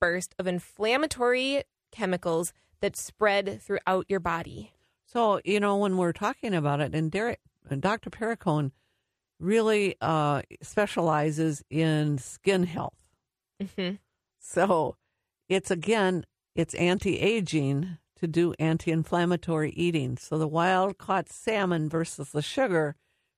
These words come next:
Speaker 2: really makes a difference
Speaker 1: Yes,
Speaker 2: in
Speaker 1: it does.
Speaker 2: what, how fast you age. And we know that chronic high blood sugars cause inflammation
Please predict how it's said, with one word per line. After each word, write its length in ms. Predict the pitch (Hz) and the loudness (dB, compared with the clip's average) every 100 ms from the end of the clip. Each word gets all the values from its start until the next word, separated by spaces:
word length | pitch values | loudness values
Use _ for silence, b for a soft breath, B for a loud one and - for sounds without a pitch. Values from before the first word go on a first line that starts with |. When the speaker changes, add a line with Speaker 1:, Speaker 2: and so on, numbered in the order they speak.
| _ | _
Speaker 2:
really 460 | 165 196 214 214 208 | 0 2 4 2 2
makes 400 | 165 151 - - | 0 0 -6 -10
a 60 | |
difference 720 | 170 175 180 156 117 - - - | -2 0 0 -2 -2 -8 -20 -16
Speaker 1:
Yes, 180 | 196 190 | -8 0
Speaker 2:
in 140 | 165 165 | 2 2
Speaker 1:
it 80 | |
does. 180 | 180 175 | 0 2
Speaker 2:
what, 140 | 160 165 | 0 0
how 220 | - - 160 | -6 -4 -4
fast 460 | - 151 147 - | 0 0 0 -4
you 120 | 156 | -2
age. 360 | 156 143 - - b b b b b | 0 0 -4 -12 b b b b b
And 160 | 190 | 2
we 140 | 196 233 | 4 4
know 220 | 233 262 | 2 2
that 180 | 220 - | 0 -4
chronic 560 | - 196 202 220 233 | -6 -4 -2 -2 -4
high 300 | - 185 185 | -4 -2 0
blood 300 | 190 170 170 | 0 2 0
sugars 440 | - 160 135 147 - | 0 -4 -2 -2 -4
cause 460 | - 165 160 170 | -6 0 2 0
inflammation 720 | 160 147 - 151 143 143 156 | 0 -2 -2 0 0 0 -4